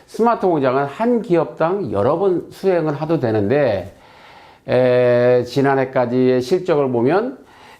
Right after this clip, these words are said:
여기 한번 표를 자세히 한번 보시면, 에, 일 회, 이 제조기업이 일 회를 공급한 기업이 만 사천사백팔십팔 개, 즉 이 이야기는 전체의,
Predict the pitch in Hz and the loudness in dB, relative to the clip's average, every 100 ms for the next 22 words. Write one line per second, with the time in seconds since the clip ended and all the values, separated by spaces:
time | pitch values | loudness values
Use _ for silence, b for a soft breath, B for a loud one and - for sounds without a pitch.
0 | 117 113 113 117 120 - 190 170 139 101 | -2 0 2 0 -2 -2 -2 0 -2 -4
1 | 104 120 113 110 101 120 120 117 101 98 | 0 0 0 -4 -4 -4 0 0 0 0
2 | 113 110 90 - - B B B B B | 0 -2 -4 -8 -20 B B B B B
3 | B - 101 101 101 120 175 156 - - | B -2 0 0 0 2 2 2 -2 -12
4 | - _ b b b _ _ _ - 110 | -20 _ b b b _ _ _ -4 -2
5 | 107 104 131 139 185 196 170 185 165 156 | -2 0 -2 2 2 2 2 2 2 0
6 | 170 190 165 110 123 170 214 208 190 147 | -2 -2 -4 0 0 2 2 2 0 0
7 | 147 156 151 135 143 139 131 127 123 120 | 0 0 -2 -4 -4 -2 -2 0 0 0
8 | 135 110 95 117 135 135 131 - 139 127 | -2 0 0 0 -2 -4 -6 -4 -2 -2
9 | 131 139 127 - - - 160 156 - 202 | 0 -2 -2 -6 -12 -4 -4 -4 -2 0
10 | 190 104 76 - _ _ _ _ - 139 | 0 -2 -4 -14 _ _ _ _ -2 -2
11 | - 143 180 180 143 123 120 156 131 92 | 0 0 2 4 2 2 2 2 0 -2
12 | 92 - _ B B B B B - 151 | -8 -16 _ B B B B B -2 0
13 | 151 175 165 185 190 | 2 2 2 2 0